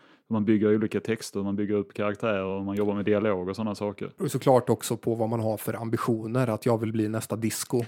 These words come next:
Speaker 2: Kristoffersson.
Speaker 1: Nej, då,
Speaker 2: Eh,
Speaker 1: då
Speaker 2: så
Speaker 1: ska man
Speaker 2: är det
Speaker 1: kanske
Speaker 2: bättre att mejla Disco.
Speaker 1: <laughs> Ja, absolut.
Speaker 2: <laughs> För det första.
Speaker 1: Då jobbar du med dina kontakter.
Speaker 2: Ja, eh,
Speaker 1: Ja.
Speaker 2: utan vi skriver kanske utifrån ett berättande perspektiv.
Speaker 1: Ja.
Speaker 2: Eh, men vi har väl en del mer handfasta råd. Språk är definitivt ett om man är intresserad av fotboll och
Speaker 1: Mm.
Speaker 2: kanske om,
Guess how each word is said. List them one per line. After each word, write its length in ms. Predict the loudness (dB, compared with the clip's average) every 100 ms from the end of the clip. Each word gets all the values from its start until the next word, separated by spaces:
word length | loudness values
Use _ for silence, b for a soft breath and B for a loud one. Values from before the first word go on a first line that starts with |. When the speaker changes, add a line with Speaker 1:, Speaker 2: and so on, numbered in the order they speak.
| -4
Speaker 2:
Kristoffersson. 640 | 0 4 4 4 4 4 4
Speaker 1:
Nej, 220 | 0 4
då, 120 | 6
Speaker 2:
Eh, 60 | 4 2
Speaker 1:
då 60 |
Speaker 2:
så 180 | 4 6
Speaker 1:
ska 100 | 8 6
man 60 |
Speaker 2:
är 40 | 4
det 60 |
Speaker 1:
kanske 200 | 4 6
Speaker 2:
bättre 180 | 6 6
att 60 | 6
mejla 200 | 4 4
Disco. 340 | 0 -2 -10 -2
Speaker 1:
<laughs> 80 | 2
Ja, 120 | 2 2
absolut. 580 | 2 2 4 4 8 8
Speaker 2:
<laughs> 20 |
För 60 | 10
det 60 |
första. 280 | 8 6 8
Speaker 1:
Då 60 | 8
jobbar 340 | 10 8 6
du 100 | 6
med 140 | 6 8
dina 180 | 8
kontakter. 460 | 6 6 8 6 8
Speaker 2:
Ja, 240 | 6 6 2 2
eh, 60 | 6
Speaker 1:
Ja. 120 | 8
Speaker 2:
utan 180 | 8 8
vi 240 | 8 8
skriver 380 | 4 2 4 4
kanske 220 | 4 2
utifrån 260 | 2 0 0
ett 100 | 4
berättande 520 | 6 6 2 0 2
perspektiv. 540 | 2 2 0 -2 -4 -4 -2
Speaker 1:
Ja. 200 | -2 -2 B
Speaker 2:
Eh, 300 | 4 6 8
men 160 | 8 10
vi 60 |
har 120 | 10 10
väl 100 | 10
en 80 | 10
del 240 | 10 10
mer 180 | 10 8
handfasta 520 | 8 4 2 2 4
råd. 280 | 4 2 -4 -4
Språk 680 | 4 8 10 8 0 -10 -6
är 200 | 0 2
definitivt 520 | 2 0 0 4 4
ett 340 | 4 0 0 -4
om 80 | 0
man 120 | 0
är 20 |
intresserad 300 | 0 2 2
av 40 |
fotboll 500 | 2 0 0 0 2
och 80 | 0
Speaker 1:
Mm. 100 | -2
Speaker 2:
kanske 180 | -2 -2
om, 220 | -4 -6